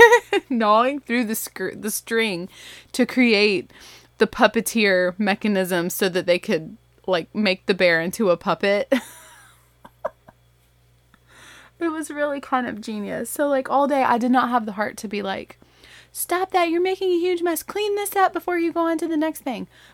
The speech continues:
But y'all, my, the joint is straight trashed. Straight trashed. And they didn't get through all their scenes. So they're, like, begging me at four o'clock when normally we do, like, kind of, like, contain the mess of the day. "Please don't make us put everything up. We have to finish tomorrow.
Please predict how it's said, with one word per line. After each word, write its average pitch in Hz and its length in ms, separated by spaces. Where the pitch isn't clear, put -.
But 180 100
y'all, 170 240
my, 202 380
the 190 200
joint 170 360
is 175 120
straight - 380
trashed. - 640
Straight - 840
trashed. - 1080
And 190 140
they 185 80
didn't 190 260
get 175 160
through 196 160
all 165 100
their 160 140
scenes. 170 640
So 185 600
they're, 185 180
like, 165 240
begging 175 420
me 156 340
at 170 140
four 180 180
o'clock 165 480
when 170 320
normally 170 400
we 170 140
do, 170 200
like, 160 400
kind 165 240
of, 156 160
like, 160 220
contain 175 420
the 170 80
mess 170 240
of 190 80
the 170 80
day. 165 160
"Please 339 380
don't 349 180
make 339 180
us 339 80
put 330 140
everything 330 240
up. 330 80
We 339 80
have 339 120
to 339 80
finish 339 300
tomorrow. 330 440